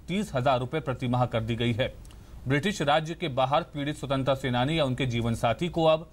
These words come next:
तेईस हजार पचासी रुपये की जगह प्रति माह अट्ठाईस हजार रुपये मिलेंगे। इसके अलावा आईएनए सहित अन्य स्वतंत्रता सेनानियों या जीवन साथी को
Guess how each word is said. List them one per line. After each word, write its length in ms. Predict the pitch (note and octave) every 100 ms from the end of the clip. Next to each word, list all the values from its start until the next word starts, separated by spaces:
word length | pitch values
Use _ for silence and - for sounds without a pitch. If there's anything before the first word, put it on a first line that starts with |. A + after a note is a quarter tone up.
| - - -
तेईस 280 | E3 F#3 G3+
हजार 220 | D3 C#3+ C#3+
पचासी 460 | C#3 C3+ C3 D#3+
रुपये 260 | C3 B2 D#3
की 120 | C3+
जगह 380 | A#2 A#2 C#3+ D3 - - - - -
प्रति 260 | E3 G#3
माह 140 | F#3 E3+
अट्ठाईस 420 | D#3+ - D#3+ D#3
हजार 220 | C#3 C3
रुपये 200 | A#2+ B2
मिलेंगे। 400 | A2+ A2+ A2+ B2 - - - - -
इसके 240 | D#3+ D#3+ G3
अलावा 400 | F3 D#3+ D#3+ F#3 D3
आईएनए 480 | D3+ E3+ D#3 E3+ F3+
सहित 440 | - E3 E3 - -
अन्य 220 | D3 F3
स्वतंत्रता 500 | D#3+ D3+ D3+ C#3+ E3
सेनानियों 480 | - C3 C3+ D3 E3
या 100 | D3+
जीवन 280 | C3 B2+ C3
साथी 360 | B2 B2+ B2 F#3
को 220 | D#3+ G#2+